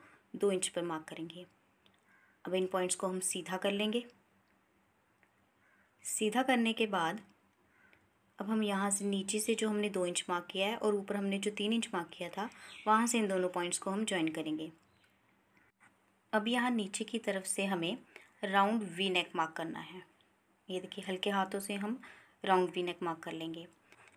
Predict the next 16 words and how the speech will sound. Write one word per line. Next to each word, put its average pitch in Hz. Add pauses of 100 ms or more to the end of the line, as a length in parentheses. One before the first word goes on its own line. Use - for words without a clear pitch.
(360)
अब 214
हमें 220
इस 208
लाइन 175
से 175 (640)
बाहर 185
की 240
तरफ 185 (460)
पौना 202
पौना 185
इंच 202
नीचे 196
तक 190
मार्क 175
करना -
है। 170